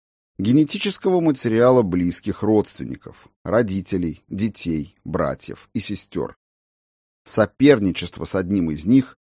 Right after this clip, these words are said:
означает бессмысленную трату энергии. Гораздо полезнее объединить усилия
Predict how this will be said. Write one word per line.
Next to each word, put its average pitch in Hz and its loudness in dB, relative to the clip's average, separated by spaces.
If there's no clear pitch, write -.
означает 95 0
бессмысленную 87 -4
трату 71 -6
энергии. 71 -4
Гораздо 87 0
полезнее 104 2
объединить 107 0
усилия 95 -4